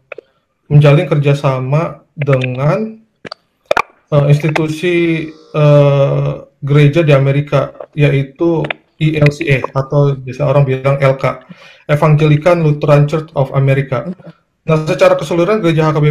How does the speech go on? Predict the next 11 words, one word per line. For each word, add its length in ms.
P 80
di 240
United 240
States 320
itu 480
ada 320
di 400
empat 400
state, 560
California, 960
Colorado, 1120